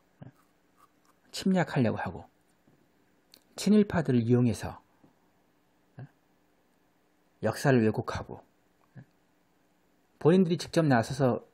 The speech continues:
왜곡하는 것보다는 오히려 친일파를 통해서 그게 무슨 이제이, 중국의 무슨 이제이 쓰는 방법입니까? 뭡니까 그거?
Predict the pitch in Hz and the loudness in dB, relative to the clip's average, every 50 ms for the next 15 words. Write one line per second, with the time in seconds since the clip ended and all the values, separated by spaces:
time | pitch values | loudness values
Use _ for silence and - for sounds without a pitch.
0 | _ _ _ - 135 127 120 123 - - - 156 143 123 110 107 110 107 113 113 | _ _ _ 0 2 2 2 2 0 -2 -4 -2 -2 -2 -2 -2 -2 -2 -2 -2
1 | 101 - 107 110 123 120 113 - - - 226 226 220 - - 175 151 135 - - | -2 0 0 0 0 0 -2 -4 -2 0 0 0 0 0 -2 -4 -4 -4 -2 -2
2 | 143 127 - - - - _ _ _ _ _ _ _ _ _ - - _ - - | -4 -4 -4 -6 -12 -16 _ _ _ _ _ _ _ _ _ -20 -20 _ -8 -2
3 | 147 190 196 175 - - 175 185 - - - - - - - - - - - _ | 0 0 0 0 0 -2 -4 -4 -6 -12 -20 -20 -20 -20 -20 -20 -20 -20 -20 _
4 | _ _ - 165 165 180 196 208 214 214 220 214 180 170 170 151 135 131 127 120 | _ _ -4 0 2 4 6 8 8 8 8 6 6 4 2 2 4 4 2 0
5 | - - 156 175 180 190 190 185 196 180 160 143 - 131 110 131 147 170 185 202 | 0 0 2 2 4 4 4 2 2 2 0 0 -2 0 0 2 2 2 4 2
6 | 190 175 175 151 135 120 - - 143 131 120 110 - 110 104 101 104 104 90 87 | 2 2 2 2 2 2 2 2 2 4 4 2 2 0 -2 0 -2 -2 -4 -6
7 | - - 190 247 285 - 294 190 107 101 - - 226 262 247 - 92 87 64 - | -6 -2 -2 -2 0 2 2 2 2 0 -4 -6 -8 -8 -6 -8 -10 -10 -12 -14
8 | - | -20